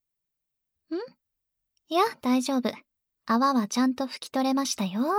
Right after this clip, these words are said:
オイルと違って拭き取りやすいから。ほら、起きて。よし、じゃあ泳ごうか。って、ありゃ？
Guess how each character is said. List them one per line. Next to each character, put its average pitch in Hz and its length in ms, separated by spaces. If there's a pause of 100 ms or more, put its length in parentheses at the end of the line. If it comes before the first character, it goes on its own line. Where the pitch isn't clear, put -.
(1400)
オ 339 120
イ 403 60
ル 359 100
と 220 100
違 220 280
っ 220 40
て 220 200
拭 - 120
き - 100
取 294 200
り 311 40
や 330 100
す - 120
い 392 80
か 277 140
ら。 240 60 (1900)
ほ 285 120
ら、 269 320
起 - 120
き - 20
て。 - 120 (2500)
よ 415 100
し、 - 360 (360)
じ 294 120
ゃ 214 280
あ 196 60
泳 294 140
ご 480 140
う - 40
か。 - 140 (100)
っ - 40 (1120)
て、 254 240 (440)
あ 226 180
り 254 140
ゃ？ 294 40